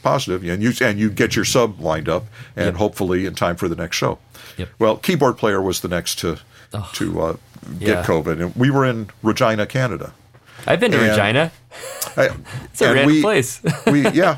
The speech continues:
Speaker 2: It's pre-, it's beautiful,
Speaker 1: Uh,
Speaker 2: though. It's
Speaker 1: yeah.
Speaker 2: small, small. Yeah, it's nice.
Speaker 1: And, and we, uh,
Speaker 2: <laughs>
Speaker 1: we, uh, uh, tr-, he was, he, he had two subs lined up, and
Speaker 2: Nice.
Speaker 1: one of 'em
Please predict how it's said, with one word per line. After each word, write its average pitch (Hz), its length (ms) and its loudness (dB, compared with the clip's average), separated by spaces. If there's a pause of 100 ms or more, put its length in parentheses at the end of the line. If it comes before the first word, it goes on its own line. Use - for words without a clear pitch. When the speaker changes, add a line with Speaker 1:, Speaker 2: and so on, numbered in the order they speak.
Speaker 2:
It's - 320 -2
pre-, - 160 0
it's 190 100 0
beautiful, 170 340 2
Speaker 1:
Uh, 87 60 2
Speaker 2:
though. 80 120 -4 (180)
It's - 160 -6
Speaker 1:
yeah. - 80 4
Speaker 2:
small, 123 320 2
small. 120 440 -2 (200)
Yeah, 95 180 -4 (100)
it's - 140 -20
nice. 90 240 -10 (120)
Speaker 1:
And, - 220 2
and 151 240 4
we, 160 240 2
uh, 147 200 4 (520)
Speaker 2:
<laughs> - 540 -20
Speaker 1:
we, 113 340 2
uh, 104 260 2 (400)
uh, 92 340 -6 (840)
tr-, - 280 -4
he 131 140 2
was, 135 200 2
he, 135 320 2
he 165 100 4
had 160 180 4
two 147 140 0
subs 117 300 0
lined 80 220 -2
up, 67 120 -8 (320)
and 110 120 4
Speaker 2:
Nice. 95 60 2
Speaker 1:
one 175 120 6
of 170 140 2
'em 127 280 0